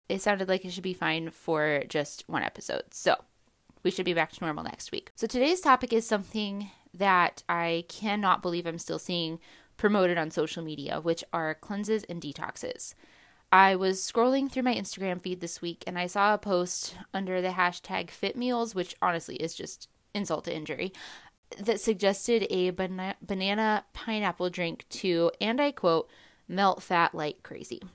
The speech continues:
I'm not going to give the username because honestly, I just don't wanna draw any more attention to them than they're already getting, but the caption was promoting twenty-one days of detox smoothies.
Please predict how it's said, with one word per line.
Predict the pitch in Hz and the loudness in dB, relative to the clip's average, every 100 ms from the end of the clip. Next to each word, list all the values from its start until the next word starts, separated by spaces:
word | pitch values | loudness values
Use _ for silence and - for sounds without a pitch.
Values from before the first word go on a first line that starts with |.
| _ _ _ - | _ _ _ -2
I'm | 196 202 196 196 190 185 185 - | 4 6 4 2 -2 -6 -10 -6
not | 190 190 190 185 - | -2 0 2 2 2
going | 214 214 214 | 0 0 -2
to | |
give | 196 185 | -4 -4
the | 208 | 4
username | 349 349 320 311 285 | 4 6 4 4 2
because | 240 220 | 0 -2
honestly, | - 180 185 185 175 | 0 -2 0 0 0
I | 160 | -2
just | 156 - | -4 -8
don't | 165 | -6
wanna | 156 156 | -6 -2
draw | 147 - | -2 -2
any | 156 | -6
more | 160 165 | -4 -6
attention | - 262 247 262 233 | -2 -2 -2 -4 -6
to | 220 | -4
them | 214 208 | -4 -4
than | 165 | -4
they're | 165 151 | -2 -2
already | 156 147 143 | -2 -8 -6
getting, | - 208 202 196 190 - - - | 0 2 2 -2 -6 -14 -20 -10
but | 165 208 | 0 0
the | 185 | 0
caption | 190 190 185 - 185 185 | 0 0 0 -4 -4 -2
was | 165 165 | -4 -4
promoting | - 170 160 165 | -8 -8 -6 -8
twenty-one | - 214 214 233 220 | -8 -6 -4 -2 -2
days | 185 175 170 - | -2 -2 -2 -4
of | 170 160 | -6 -6
detox | 165 160 160 143 - - | -10 -10 -4 -4 -6 -10
smoothies. | - - - - - | -12 -10 -6 -6 -6